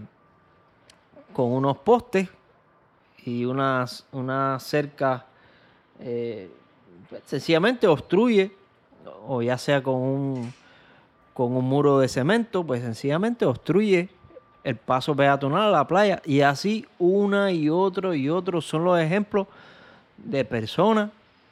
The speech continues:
que hacen un mal uso de lo que pudiera ser un derecho, fíjese. Yo no digo que, que quien quiera divorciarse, pues, indefinidamente,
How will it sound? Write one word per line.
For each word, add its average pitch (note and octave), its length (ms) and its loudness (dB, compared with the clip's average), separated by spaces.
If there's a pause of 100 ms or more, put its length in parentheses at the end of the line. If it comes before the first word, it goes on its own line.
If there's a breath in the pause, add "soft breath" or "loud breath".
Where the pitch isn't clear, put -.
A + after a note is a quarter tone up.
(840)
que A#2 220 -2
hacen D3 400 0
un C3+ 180 0
mal C#3 220 2
uso F#3+ 300 2
de C3 80 4
lo B2+ 100 2
que B2+ 100 0
pudiera B2+ 320 2
ser G#3 200 2
un A3 160 4
derecho, E3 420 2
fíjese. D#3 480 0 (1400 loud breath)
Yo C#3+ 180 4
no F3+ 120 4
digo G3 260 4
que, D#3+ 680 2 (1120)
que C#3+ 160 -4
quien D3 260 0
quiera D3+ 280 4
divorciarse, F3 680 4
pues, C3+ 400 2
indefinidamente, C#3+ 1120 0